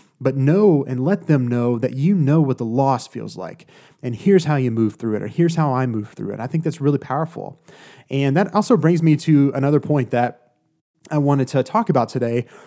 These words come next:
is that most businesses, especially small businesses, and even in local areas, they aren't doing this. They aren't communicating. They aren't being an attractive character in their local community. And I, I, I can think of a few examples here in town where that is happening,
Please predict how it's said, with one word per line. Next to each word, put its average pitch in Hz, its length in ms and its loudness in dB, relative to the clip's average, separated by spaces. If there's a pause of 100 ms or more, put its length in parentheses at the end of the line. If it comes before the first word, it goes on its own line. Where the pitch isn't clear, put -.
(240)
is 135 200 0
that 131 420 -2
most 156 580 4
businesses, 156 440 0
especially 214 400 -4
small 160 320 -2
businesses, 123 480 -4
and 120 100 -10
even 170 220 -2
in 135 160 -2
local 135 320 0
areas, 120 420 -2
they 139 160 2
aren't 170 480 -4
doing 147 300 -2
this. - 220 -8
They 139 120 -4
aren't 175 240 0 (400)
communicating. 151 640 0
They 120 100 -2
aren't 165 200 0
being 170 220 2
an 139 100 -4
attractive 147 560 -6
character 143 500 -4
in 156 360 0
their 131 320 0
local 113 280 -4
community. 120 680 -8 (340)
And 127 140 -4
I, 151 260 -2 (140)
I, 175 260 0
I 170 60 -4
can 175 100 -2
think 175 120 -2
of 151 60 -4
a 135 60 -2
few 170 180 0
examples 139 380 -2
here 135 160 -2
in 123 80 -4
town 131 340 -6
where 113 220 -2
that 120 260 -6
is 127 180 -4
happening, 175 420 -4